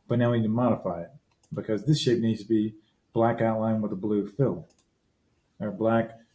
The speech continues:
stroke with a blue fill. So we just change it to black outline and then with a blue fill. So it changes to blue.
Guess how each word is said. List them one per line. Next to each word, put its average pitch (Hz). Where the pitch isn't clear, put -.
stroke 123
with 117
a 107
blue 107
fill. -
So 151
we 147
just 151
change 143
it -
to 135
black 117
outline 113
and 104
then 104
with 101
a 104
blue 107
fill. 110
So -
it 160
changes -
to -
blue. 156